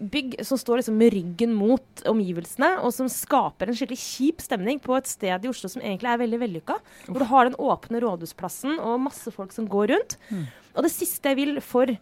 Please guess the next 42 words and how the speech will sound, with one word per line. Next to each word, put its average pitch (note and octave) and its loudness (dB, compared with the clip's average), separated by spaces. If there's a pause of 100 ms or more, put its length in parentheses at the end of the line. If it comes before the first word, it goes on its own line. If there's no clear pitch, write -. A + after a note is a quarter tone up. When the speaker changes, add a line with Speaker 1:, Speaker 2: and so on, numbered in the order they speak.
(240)
Speaker 1:
sånne A3+ 2
kulturbygg, A#3 -2
da, A#3+ 4
jeg G#3 0
er A#3 4
jo, A#3 2
det A3 0
er A#3+ 4
jo - 0
faktisk G#3 -4
my G#3 2
day F#3 0
job A#3+ 2
å B3 2
bry G3 0
meg F#3+ 0
om, G3+ 0
eh, G3 2
no-, G3 -2 (140)
norsk - -6 (180)
<laughs> - -18
kultur A#3 2
og A3 2
kulturpolitikk A3+ -4
og - -4
institusjonene G3 0
våre. G3+ 4 (400)
Nasjonalmuseet, A#3 2 (220)
det A#3+ -6 (160)
verste - -4
som F#3+ -6
kan A3 -4
skje G#3 -2
den F3+ -2
institusjonen, G3 -4 (400)
er F#3 6
at F#3 0
den G#3+ 0
fremstår E3+ -2
som F#3+ -4
en F#3 -2
sånn F#3+ 0